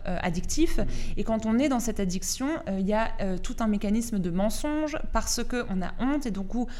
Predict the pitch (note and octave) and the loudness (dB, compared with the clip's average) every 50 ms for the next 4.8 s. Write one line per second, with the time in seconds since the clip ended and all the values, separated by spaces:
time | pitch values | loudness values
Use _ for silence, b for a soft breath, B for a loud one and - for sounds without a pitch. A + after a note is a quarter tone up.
0 | B B B - G#3 G3+ F#3 G#3 G3+ - A3+ A3 A3 G#3+ B B B - - F#3+ | B B B -2 0 0 0 0 -2 -2 -2 -2 0 -2 B B B -6 -2 -2
1 | F#3 F3+ F3 F3 E3+ - - - F#3+ F#3 B2+ E3+ G3 F3+ G#3+ A3 A3 G#3+ A3+ G3+ | 0 0 0 0 -2 -4 -4 -4 -4 -4 -4 -2 0 2 4 4 4 4 4 2
2 | G3 F3+ F#3+ F#3+ F#3+ F#3 F#3 - F3 E3+ D#3+ - G3 F#3+ - - F#3 F3+ F3+ F3 | 2 2 2 0 0 0 -2 -2 -2 -4 -2 0 -2 0 2 0 0 0 -2 -2
3 | F3+ E3+ F3+ E3+ - - B3 B3 C#4+ C#4+ - - G3+ G3 F#3 F#3 F3+ A3+ A3 G#3+ | -2 -4 -4 -4 -2 0 2 4 4 4 2 0 -2 -2 -2 -2 -2 -2 -2 0
4 | G3 - F#3+ F3+ F#3 F3 E3+ D#3+ D#3+ E3+ A#3 C#4+ D#4+ - - - | 0 -2 -4 -4 -4 -4 -4 -4 -4 -4 -2 -2 -4 -4 -4 -6